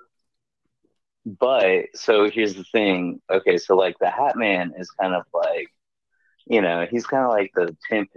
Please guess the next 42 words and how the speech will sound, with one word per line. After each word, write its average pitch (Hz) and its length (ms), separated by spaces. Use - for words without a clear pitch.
daddy 90 400
when 87 160
it 80 140
comes 85 300
to, 80 120
like, 82 240
shadow 95 380
people, 80 460
right? 87 360
Like, 90 180
everybody 101 480
knows 92 280
who 85 100
the - 160
Hat 85 220
Man - 420
is - 140
now, - 240
you 95 140
know? 87 340
And 90 720
I 98 120
think 147 260
the 131 100
Hat 131 240
Man 110 200
knows 104 320
that. - 320
And 120 160
I 107 100
think 139 260
the 127 80
Hat 123 200
Man 110 180
also 101 340
knows 92 300
that 98 180
everybody 98 540
knows 95 300
who 95 220
Aaron 87 320
Rodgers 90 600